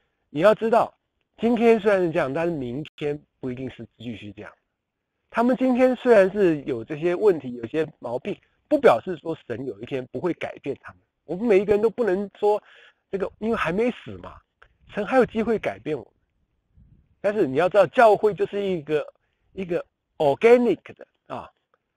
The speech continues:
一个，一个活活，活生生的生命体。活生生的生命体里面有很多细胞，有的细胞有各种，有表皮，有脂肪，有血管，有神经，每一个细胞有不同的用途。我们今天教会就遇到这样。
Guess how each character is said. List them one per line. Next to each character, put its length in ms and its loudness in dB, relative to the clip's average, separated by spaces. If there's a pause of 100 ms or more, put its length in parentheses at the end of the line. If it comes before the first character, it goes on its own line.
(160)
一 80 -8
个， 120 -6 (260)
一 100 2
个 120 0
活 260 6
活， 180 2
活 200 6
生 200 2
生 120 0
的 120 6
生 180 -2
命 160 -6
体。 200 -20 (880)
活 180 6
生 160 2
生 140 0
的 60 4
生 180 4
命 140 0
体 120 -6
里 160 -4
面 140 -4
有 80 -8
很 160 -6
多 160 -6
细 220 -8
胞， 200 0
有 140 -4
的 100 -2
细 160 -8
胞 240 0 (460)
有 160 -12
各 240 2
种， 300 -6
有 100 -4
表 280 0
皮， 220 -8
有 140 -2
脂 260 -12
肪， 200 -8
有 100 -4
血 260 -8
管， 200 -4
有 140 -8
神 220 -10
经， 200 -14
每 140 -6
一 40 -4
个 120 -4
细 200 -10
胞 160 0
有 140 -2
不 120 -6
同 200 -8
的 100 -4
用 200 -6
途。 140 -20 (720)
我 60 -12
们 100 -6
今 80 -2
天 80 -2
教 160 2
会 160 2
就 160 -2
遇 160 -8
到 180 -8
这 140 -14
样。 120 -14